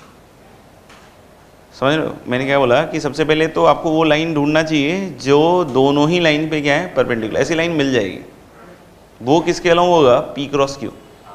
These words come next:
वो line किसके along होगा? P cross।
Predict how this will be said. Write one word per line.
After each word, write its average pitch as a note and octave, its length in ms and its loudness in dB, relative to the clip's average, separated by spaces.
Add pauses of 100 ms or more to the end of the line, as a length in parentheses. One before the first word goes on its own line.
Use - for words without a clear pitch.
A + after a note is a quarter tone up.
(760)
वो A2+ 80 -6
line C3 180 0
किसके C3 220 -6
along C3 160 0
होगा? C#3 480 0
P B2 100 -6
cross। G2+ 200 -6